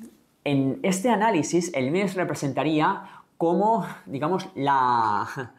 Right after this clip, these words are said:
como la lección de luz a integrar. ¿Bien?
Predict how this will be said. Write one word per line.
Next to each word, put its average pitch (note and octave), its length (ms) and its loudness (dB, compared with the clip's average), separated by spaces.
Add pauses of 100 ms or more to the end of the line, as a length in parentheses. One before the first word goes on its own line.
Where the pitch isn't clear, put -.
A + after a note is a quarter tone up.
(440)
como C3 460 0
la D3 220 0
lección E3+ 520 0
de C#3 120 0
luz A3+ 500 0 (1300)
a D#3 140 2
integrar. A#2+ 720 0 (1200)
¿Bien? G3+ 520 -2